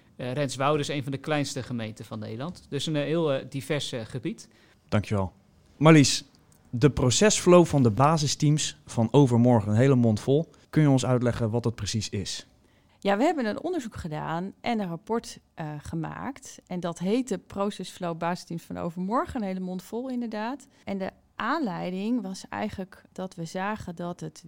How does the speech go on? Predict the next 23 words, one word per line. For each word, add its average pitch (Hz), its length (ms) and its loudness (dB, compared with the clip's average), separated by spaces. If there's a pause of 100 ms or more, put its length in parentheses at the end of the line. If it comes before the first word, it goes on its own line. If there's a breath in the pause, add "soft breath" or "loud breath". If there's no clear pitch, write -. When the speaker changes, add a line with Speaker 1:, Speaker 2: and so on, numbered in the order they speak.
Speaker 3:
werkingsdocument, 226 1400 -4
ook 180 160 -10
al 190 80 -10
zo'n 190 140 -8
mond 190 220 -10
vol 190 220 -12
van 180 240 -10
basisteams 190 600 -8
en 185 80 -8
districten, 247 600 -12 (560 soft breath)
uit 240 220 -2
tweeduizend 160 600 -6
twaalf, 170 720 -4 (160)
eh, 147 220 -14
stamde. 139 520 -8 (500)
En, 202 400 -2 (140)
eh, 156 120 -16
we 156 100 -10
zitten 196 260 -6
nu 208 60 -4
in 170 120 -4
tweeduizend 143 460 -10
twintig. 196 680 -6